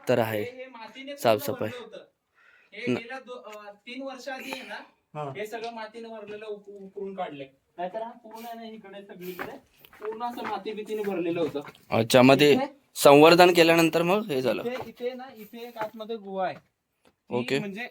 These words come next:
Speaker 2: आत, आतपर्यंत आहे, म्हणजे आज आत-, आतमध्ये कोणी जात नाही शक्यतो. पण
Speaker 1: ओके.
Speaker 2: इथे आहे, म्हणजे त्याचा शेवट कुठं आहे सांगता येत नाही, पण कोणी तिथे आतमध्ये जाण्याचा प्रयत्न नाही केलाय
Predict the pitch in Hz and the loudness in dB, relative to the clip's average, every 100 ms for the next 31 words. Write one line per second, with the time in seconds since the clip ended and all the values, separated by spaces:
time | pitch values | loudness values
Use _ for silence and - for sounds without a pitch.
0 | 180 185 208 208 - 214 208 202 175 156 | -10 -8 -4 -6 -6 -8 -8 -6 -6 -6
1 | 165 170 170 190 175 160 - - 156 175 | -4 -4 -4 -6 -4 -4 -6 -6 -6 -6
2 | 170 175 175 185 165 151 185 185 165 - | -8 -8 -6 -4 -6 -6 -8 -10 -14 -16
3 | 139 202 - _ _ _ - 131 160 165 | -14 -16 -18 _ _ _ -10 -6 -6 -6
4 | 208 196 190 196 156 147 151 151 175 185 | -6 -4 -4 -4 -8 -8 -10 -6 -6 -6
5 | 175 170 175 170 196 196 196 202 208 196 | -8 -6 -8 -4 0 2 2 2 0 0
6 | 190 208 214 202 202 202 202 170 180 180 | 0 0 -4 2 2 4 0 -2 -6 -6
7 | 180 151 143 160 165 165 175 180 170 170 | -6 -6 -6 -8 -6 -6 -6 -6 -8 -4
8 | 160 185 170 165 175 156 165 170 165 151 | -4 -4 -6 -4 -4 -4 -4 -4 -4 -6
9 | 156 156 143 127 120 | -6 -6 -8 -10 -10